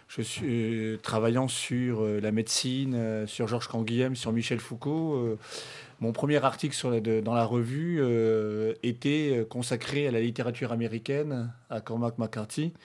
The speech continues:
Euh, et c'est ainsi que je suis entré dans la revue, par la littérature américaine, alors que je travaillais sur Foucault et Canguilhem. Donc voilà, au fond, euh,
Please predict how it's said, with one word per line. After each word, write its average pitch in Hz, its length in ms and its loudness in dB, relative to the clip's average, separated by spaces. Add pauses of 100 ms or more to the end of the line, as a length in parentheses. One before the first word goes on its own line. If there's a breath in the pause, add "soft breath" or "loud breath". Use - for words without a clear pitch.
(500 loud breath)
Euh, 110 440 2
et 117 120 0
c'est 120 160 -2
ainsi 120 320 0
que 135 60 -2
je 135 40 0
suis 127 160 -4
entré 123 220 -4
dans 120 100 -2
la 120 80 2
revue, 120 340 -2
par 147 240 0
la 127 80 2
littérature 123 600 0
américaine, 120 540 -2
alors 127 260 2
que 131 80 -4
je 120 100 -2
travaillais 127 440 0
sur 131 200 -6
Foucault 131 320 -2
et 135 60 0
Canguilhem. 127 560 0
Donc 113 220 0
voilà, 139 420 4
au 117 40 -2
fond, 139 360 0
euh, 113 100 2